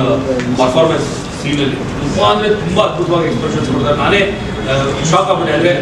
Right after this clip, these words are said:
ಆ, ಆ, ರಾಯಲ್ ಬಂದು ನಂದು ಐದನೇ ಸಿನಿಮಾ. ಆ, ನಾನು ವರ್ಕ್ ಮಾಡಿರೋದ್ರಲ್ಲಿ, ಆ, ಹೀರೋಯಿನ್‌ಗಳಲ್ಲಿ one of the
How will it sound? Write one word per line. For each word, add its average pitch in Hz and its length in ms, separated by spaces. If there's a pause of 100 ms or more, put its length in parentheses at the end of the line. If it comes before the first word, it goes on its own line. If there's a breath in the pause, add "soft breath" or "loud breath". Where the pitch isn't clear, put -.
(120)
ಆ, 143 40
ಆ, 131 1040
ರಾಯಲ್ 196 180
ಬಂದು 190 260
ನಂದು 160 320
ಐದನೇ 165 220
ಸಿನಿಮಾ. 147 300
ಆ, 143 600
ನಾನು 156 260
ವರ್ಕ್ 165 220
ಮಾಡಿರೋದ್ರಲ್ಲಿ, 196 600
ಆ, 135 720
ಹೀರೋಯಿನ್‌ಗಳಲ್ಲಿ 196 640
one 175 180
of 156 100
the - 180